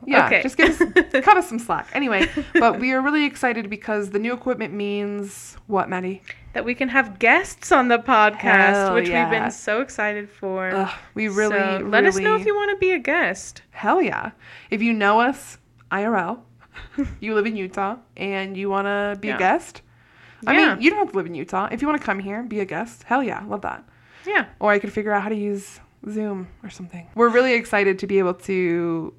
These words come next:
Speaker 1: have guests on our podcast. So keep an eye out for that moving forward. So our manifestation for this week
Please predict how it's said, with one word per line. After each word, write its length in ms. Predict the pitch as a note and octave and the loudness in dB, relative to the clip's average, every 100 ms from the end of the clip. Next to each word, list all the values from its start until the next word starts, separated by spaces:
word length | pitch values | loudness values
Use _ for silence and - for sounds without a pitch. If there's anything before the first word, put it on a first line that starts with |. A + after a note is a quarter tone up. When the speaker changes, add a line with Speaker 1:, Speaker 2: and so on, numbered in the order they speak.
| _ _ _ | _ _ _
Speaker 1:
have 560 | - F3+ E3+ F3 - _ | -6 -2 -2 -4 -16 _
guests 280 | G3 F#3 - | -6 -6 -8
on 100 | F3 | -10
our 60 | E3+ | -10
podcast. 440 | - - F3 E3+ | -12 -10 -10 -10
So 180 | - G3+ | -6 -6
keep 320 | - C4+ C#4 | -4 -6 -4
an 120 | A3 | -2
eye 160 | G3+ G3+ | 0 0
out 160 | G3 F#3+ | -2 -4
for 100 | F#3+ | -2
that 400 | F#3+ F#3+ - A3 | 2 2 0 -4
moving 240 | G#3 F#3+ | -4 -4
forward. 580 | F#3 F#3+ G3 G#3 G#3 G3+ _ | -2 2 2 2 0 -4 _
So 360 | - B3+ A3 F3+ | -2 4 4 4
our 120 | A3 | 2
manifestation 840 | A#3+ C4+ B3+ A3+ A#3 A#3 A#3 A3 | 0 -4 -6 -6 -6 -4 -6 -8
for 320 | A3 A3 G#3 | -8 -4 -2
this 260 | F#3+ G3 - | -2 -6 -6
week 440 | G3+ G3 - - | -8 -8 -10 -20